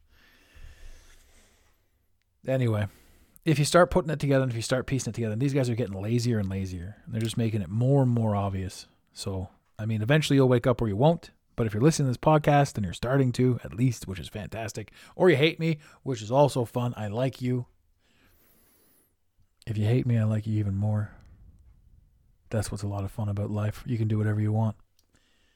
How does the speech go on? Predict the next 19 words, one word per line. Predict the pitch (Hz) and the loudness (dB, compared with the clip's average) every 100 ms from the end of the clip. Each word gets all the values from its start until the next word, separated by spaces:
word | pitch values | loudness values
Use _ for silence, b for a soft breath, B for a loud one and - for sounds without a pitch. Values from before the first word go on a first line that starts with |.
| _ _ _ _ _ _ _ _ _ _ _ _ _ _ - | _ _ _ _ _ _ _ _ _ _ _ _ _ _ -4
So, | - 160 160 _ _ _ _ _ _ _ | 6 8 6 _ _ _ _ _ _ _
I'm | 147 | 0
gonna | 156 196 | 4 6
wrap | 160 165 - | 8 8 6
it | |
up. | 123 127 - b b b - - | 2 2 -2 b b b -20 -14
Close | - 131 | -4 -4
to | - | -4
twenty | - 131 117 | -8 -6 -4
minutes | 120 117 - | -4 -6 -6
here | 117 | -6
with | 110 113 | -4 -6
the | - 104 | -6 -10
intro. | 110 - 107 | -10 -10 -10
Outro, | 117 - - 113 | -8 -8 -6 -6
it'll | 107 | -6
be | 98 101 | -8 -8
over | 110 104 | -6 -6
twenty. | 98 107 101 98 | -8 -8 -6 -8